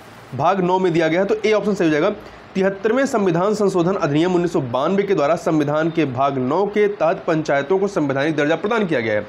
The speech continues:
इसमें पंचायतों को स्वशासन की संस्था स्वीकार किया गया है। आगे चलते हैं, अगला प्रश्न है, भारतीय संघात्मक व्यवस्था में तृतीय तल कब जोड़ा गया? मतलब, जो स्थानीय प्रशासन वाली व्यवस्था है,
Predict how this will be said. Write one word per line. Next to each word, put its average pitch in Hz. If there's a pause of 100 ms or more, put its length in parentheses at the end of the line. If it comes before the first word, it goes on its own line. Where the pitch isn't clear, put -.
(380)
इसमें 208 (320)
पंचायतों 202
को 247
स्वशासन 220
की 214
संस्था 202
स्वीकार 165
किया 120
गया 110
है। 110
आगे 165
चलते 202
हैं, 208 (320)
अगला 202
प्रश्न 196
है, 185 (300)
भारतीय 170
संघात्मक 180
व्यवस्था 175
में 190
तृतीय 226
तल 226
कब 190
जोड़ा 135
गया? 104 (580)
मतलब, 147 (460)
जो 185
स्थानीय 180 (800)
प्रशासन 180
वाली 202
व्यवस्था 175
है, 170